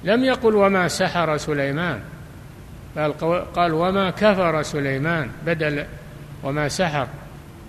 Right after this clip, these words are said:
مما يدل على أن السحر كفر ولا يليق بسليمان عليه السلام. من هم الذين سحروا؟ ولكن الشياطين كفروا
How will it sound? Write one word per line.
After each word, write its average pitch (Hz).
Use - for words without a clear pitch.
مما 151
يدل 185
على 156
أن 156
السحر 170
كفر 190
ولا 165
يليق 214
بسليمان 165
عليه 151
السلام. 147
من 247
هم 233
الذين 196
سحروا؟ 139
ولكن 160
الشياطين 151
كفروا 156